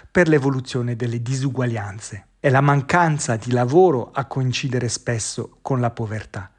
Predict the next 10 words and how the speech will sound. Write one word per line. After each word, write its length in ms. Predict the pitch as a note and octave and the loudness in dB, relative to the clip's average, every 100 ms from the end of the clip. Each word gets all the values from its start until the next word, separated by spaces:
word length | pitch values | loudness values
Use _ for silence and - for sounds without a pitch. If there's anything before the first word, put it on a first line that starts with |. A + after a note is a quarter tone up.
| _ - - | _ -10 -2
Un 80 | |
mercato 480 | C3+ C3+ - C4+ E3+ | 0 2 2 2 4
del 160 | B2+ B2+ | 4 4
lavoro 400 | C3 C#3+ B2 - | 4 2 0 2
integrativo 920 | F#3+ F3+ E3+ B2 B2 - B2 A2 B2 - | 2 4 2 2 0 -2 -4 -4 -6 -10
è 80 | - | -2
invece 480 | F3 D#3+ C3 - C#3 | 2 2 2 0 -2
garante 480 | - D#3 D3+ C3 C3+ | 0 2 4 2 -2
di 120 | B2 | -2
parità. 560 | A#2+ A#2 A#2 - G2 | -2 -4 -4 -6 -10